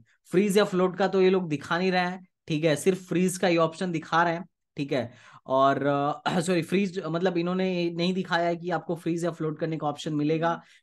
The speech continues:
कि नहीं मिलेगा। हालांकि लास्ट ईयर था कि अगर आपको सातवें में मिल रहा है तो आप आठवें में भी जा सकते हो। अभी ये लोग सिर्फ और सिर्फ, अ, फ्रीज का ही ऑप्शन दे रहे हैं।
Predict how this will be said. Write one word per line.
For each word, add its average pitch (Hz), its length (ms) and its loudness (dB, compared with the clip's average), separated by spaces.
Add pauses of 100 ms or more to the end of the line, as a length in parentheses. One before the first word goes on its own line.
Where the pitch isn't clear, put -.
कि 147 80 0
नहीं 156 220 2
मिलेगा। 170 480 2
हालांकि 151 240 0
लास्ट 151 380 2
ईयर 156 140 -2
था 151 220 0
कि 139 120 -2
अगर 147 180 0
आपको 143 280 0
सातवें 147 520 -2
में 160 100 -2
मिल 156 180 -2
रहा 156 100 2
है 151 60 -4
तो 156 60 -2
आप 139 160 -2
आठवें 143 280 -2
में 160 120 -4
भी 151 80 -2
जा 151 160 0
सकते 143 320 -10
हो। 110 140 -10 (300)
अभी 151 200 0
ये 170 60 4
लोग 165 140 2
सिर्फ 170 280 -4
और 170 100 -4
सिर्फ, 165 340 -4
अ, 160 440 2 (1200)
फ्रीज 160 200 2
का 196 80 2
ही 180 100 6
ऑप्शन 147 320 0
दे 131 120 0
रहे 117 100 -4
हैं। - 360 -14